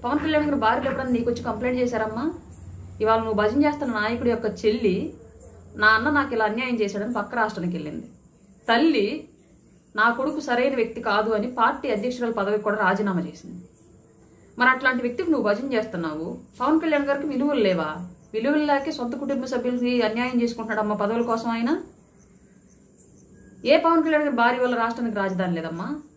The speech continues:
ఏ పవన్ కళ్యాణ్ గారి భార్య వల్ల ఎంతమంది భార్యల కుస్తీలు తెగుతున్నాయమ్మా కల్తీ ప్రభుత్వం, మీ కల్తీ మద్యం తాగి?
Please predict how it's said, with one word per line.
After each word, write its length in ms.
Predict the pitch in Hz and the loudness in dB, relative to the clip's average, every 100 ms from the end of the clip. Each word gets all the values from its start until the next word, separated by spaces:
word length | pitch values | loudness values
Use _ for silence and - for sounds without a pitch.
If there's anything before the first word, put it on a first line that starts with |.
| - | -2
ఏ 120 | 285 | 0
పవన్ 260 | 285 294 294 | 2 2 2
కళ్యాణ్ 260 | 302 285 | 2 2
గారి 80 | 277 | 2
భార్య 300 | 240 240 277 | 4 4 4
వల్ల 200 | 262 254 247 226 202 185 | 0 2 2 4 2 0
ఎంతమంది 640 | 202 247 233 247 269 240 | 0 0 0 0 -2 0
భార్యల 320 | 220 247 247 | 2 4 2
కుస్తీలు 340 | 247 233 277 240 | -2 -2 -4 -2
తెగుతున్నాయమ్మా 520 | 226 220 202 190 226 | -2 -2 -2 -2 -2
కల్తీ 320 | 220 220 240 | 0 0 -2
ప్రభుత్వం, 440 | 233 233 269 262 | -2 -2 -2 0
మీ 80 | 233 | 0
కల్తీ 220 | 220 208 | 2 0
మద్యం 300 | 233 202 233 | -2 -2 -2
తాగి? 340 | 214 214 285 | -2 -4 -4